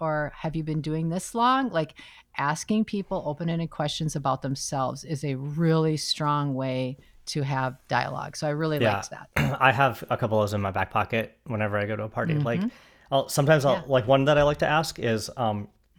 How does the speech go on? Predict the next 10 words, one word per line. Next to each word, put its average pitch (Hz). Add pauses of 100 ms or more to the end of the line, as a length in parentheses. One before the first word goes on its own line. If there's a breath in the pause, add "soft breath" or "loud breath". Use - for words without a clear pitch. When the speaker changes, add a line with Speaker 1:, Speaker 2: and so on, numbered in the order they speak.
Speaker 2:
"What's 151
something 190
from 143
this 131
week 143
that 127
you're 110
proud 95
of?" 95 (1120)
Speaker 1:
Oh, 226